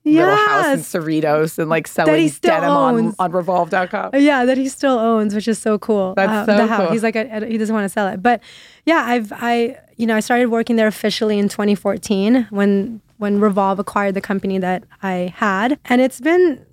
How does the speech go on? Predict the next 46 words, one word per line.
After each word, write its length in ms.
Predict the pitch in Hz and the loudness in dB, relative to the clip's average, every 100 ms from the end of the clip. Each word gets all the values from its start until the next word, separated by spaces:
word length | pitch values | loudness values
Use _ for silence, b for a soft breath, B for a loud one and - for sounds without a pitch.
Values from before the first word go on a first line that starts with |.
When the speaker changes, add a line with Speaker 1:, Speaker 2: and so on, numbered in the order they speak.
| _ | _
Speaker 2:
it's 180 | 233 214 | -4 -2
been 420 | 202 269 294 254 - _ - | 0 4 2 0 -8 _ -14
crazy. 680 | - - 240 294 220 202 185 - | -12 -2 2 2 2 -2 -4 -4
Like, 180 | 220 226 | -2 -2
if 120 | 226 | -2
you 100 | 247 | -2
think 240 | 220 240 240 | -2 0 2
about 160 | 240 | 0
twenty 240 | - 226 220 | 0 0 -2
fourteen 800 | - 196 - 208 202 208 214 185 _ | -2 -6 -4 -4 0 0 0 -2 _
to, 280 | - 185 180 | -4 -2 -2
like, 200 | 180 175 _ | -2 -6 _
now, 540 | 196 196 180 180 208 226 _ | -4 -4 -2 -2 -4 -4 _
the 100 | 220 | 0
amount 280 | 208 196 208 | 2 2 0
of 80 | 196 | -2
growth 240 | 190 190 | -2 -2
the 80 | 220 | -4
company 360 | - 202 196 196 | -6 -6 -4 -4
has 120 | 185 | -4
had. 380 | - 180 185 202 | -4 -4 -2 -2
Like, 180 | 196 - | -4 -4
I 80 | 208 | -2
was 200 | 208 226 | 0 0
reading 300 | 196 220 233 | 0 2 2
a 60 | 220 | 0
press 360 | - 208 202 - | 0 -2 -2 -2
release 440 | 202 190 190 - b b b b | -2 0 -2 -6 b b b b
for 300 | - - 233 | -14 0 2
the 100 | 247 | 2
twenty-year 320 | 247 233 208 190 | 0 -2 -2 -2
anniversary 480 | 185 180 185 - | -2 -4 -4 -4
and 40 | 190 | -6
it 20 | |
was 100 | 190 | -4
like, 160 | - - | -4 -2
"Oh, 140 | 285 | 0
Revolve's 560 | 269 240 247 254 247 233 | 2 0 0 0 -2 -4
revenue 520 | 214 220 226 226 214 202 | -2 0 0 0 0 0
was 160 | 196 | -4
five 220 | - 202 208 | -2 -2 2
hundred 220 | 220 208 | 0 0
million 280 | 196 202 196 | 0 0 0
in 80 | 190 | -2
twenty 300 | - 202 202 | -4 -2 0
nineteen." 580 | 185 185 - 185 180 | -2 -4 -4 -6 -8